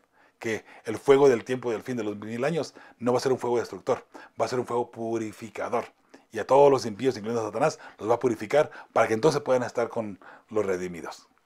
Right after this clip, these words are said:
Qué incoherencia tan terrible es esa, ¿cierto? Bueno. Ay, que Dios nos ayude, mis hermanos. Sinceramente les digo, que Dios nos ayude a mantenernos firmes y fieles en su santa palabra y en su sana doctrina, por cierto.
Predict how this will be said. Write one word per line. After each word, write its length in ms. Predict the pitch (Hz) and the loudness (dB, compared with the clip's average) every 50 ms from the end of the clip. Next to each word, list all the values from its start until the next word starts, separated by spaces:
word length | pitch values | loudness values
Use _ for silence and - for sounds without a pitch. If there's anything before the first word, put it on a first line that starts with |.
| _ - | _ -8
Qué 100 | - 143 | -6 -6
incoherencia 720 | 147 147 143 123 - 104 104 107 127 139 135 - 110 98 | -6 -6 -6 -6 -4 -4 -2 -2 -2 -2 -2 -4 -6 -6
tan 180 | - 104 101 92 | -6 -6 -8 -6
terrible 360 | - 104 113 113 104 98 98 | -6 -6 -6 -4 -6 -6 -6
es 100 | 92 - | -6 -6
esa, 260 | 98 95 - 104 92 - | -8 -8 -8 -10 -10 -8
¿cierto? 340 | - 123 113 98 - - _ _ _ _ _ _ _ - | -6 -8 -8 -8 -10 -20 _ _ _ _ _ _ _ -18
Bueno. 280 | - - - - - - _ _ - - - - - - - - - - - - - - - _ _ _ _ _ _ _ _ | -12 -10 -10 -10 -12 -14 _ _ -20 -20 -20 -20 -20 -20 -20 -20 -20 -20 -20 -20 -20 -20 -20 _ _ _ _ _ _ _ _
Ay, 320 | - - 151 147 - - - | 0 2 2 4 2 0 -2
que 100 | 113 113 | 2 4
Dios 120 | 139 175 | 6 6
nos 100 | 208 190 | 6 6
ayude, 240 | 190 202 208 196 175 | 6 8 8 8 8
mis 160 | 156 131 - | 6 2 -2
hermanos. 400 | 123 110 104 107 110 - - - | -2 -2 -2 -4 -6 -12 -16 -20
Sinceramente 600 | _ - - - 117 110 147 151 156 160 165 147 160 | _ -16 -10 -8 -4 2 6 6 8 8 6 2 0
les 80 | 147 | 0
digo, 100 | 139 131 | 0 0
que 100 | - 101 | 0 2
Dios 100 | 113 139 | 0 0
nos 100 | 165 160 | 0 2
ayude 220 | 156 147 160 170 175 | 0 0 0 2 2
a 40 | 165 | 2
mantenernos 320 | 151 131 131 127 139 - | 2 0 -2 -2 -4 -4
firmes 240 | - 143 143 135 - | -4 -6 -6 -6 -8
y 60 | 131 | -10
fieles 480 | - - 135 135 139 143 139 127 - - - | -6 0 0 0 0 -2 -6 -10 -12 -14 -12
en 120 | 123 117 | -12 -12
su 120 | 104 110 104 | -10 -10 -8
santa 240 | - 123 120 120 | -6 -4 -4 -4
palabra 360 | - 127 113 117 123 127 127 123 | -4 -2 0 2 2 2 0 -2
y 60 | 117 | -4
en 80 | 110 | -6
su 80 | 104 104 | -10 -10
sana 240 | 98 - 113 113 104 | -6 -4 -4 -4 -4
doctrina, 400 | 98 98 92 - 107 101 98 87 | -6 -6 -8 -10 -10 -10 -10 -12
por 160 | - 92 92 | -12 -14 -16
cierto. 400 | - - - - - - - - | -16 -16 -18 -20 -18 -20 -20 -20